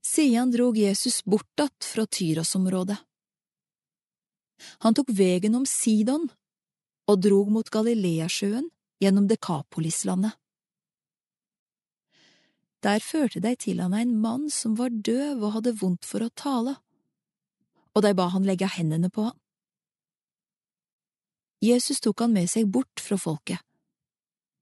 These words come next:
Han stakk fingrene sine i øret hans, tok spytt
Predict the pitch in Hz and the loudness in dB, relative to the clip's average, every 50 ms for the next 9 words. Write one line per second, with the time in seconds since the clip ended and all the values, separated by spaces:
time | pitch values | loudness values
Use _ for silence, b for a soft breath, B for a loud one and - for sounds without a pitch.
0 | _ _ _ _ _ _ _ _ _ _ _ _ _ _ _ _ _ _ - 226 | _ _ _ _ _ _ _ _ _ _ _ _ _ _ _ _ _ _ -2 0
1 | 226 214 - - - - 226 - - - - - - 262 254 226 185 165 175 151 | 0 0 0 0 0 0 0 -2 -2 -8 -6 -2 2 4 4 4 4 2 2 0
2 | 151 160 170 180 - 196 196 214 262 277 - 196 196 - 220 214 180 180 175 185 | 0 0 0 0 0 0 2 2 2 2 2 0 2 2 2 2 2 2 2 0
3 | 185 233 277 330 - - - - _ _ _ _ _ _ _ _ _ _ _ _ | 0 -2 -2 -4 -4 -6 -8 -10 _ _ _ _ _ _ _ _ _ _ _ _
4 | _ _ _ _ _ _ _ _ _ _ - - 208 - - - - - - 294 | _ _ _ _ _ _ _ _ _ _ -2 -2 -2 0 0 -2 -4 -2 -2 -2
5 | 302 - _ _ _ - - | -2 -2 _ _ _ -16 -16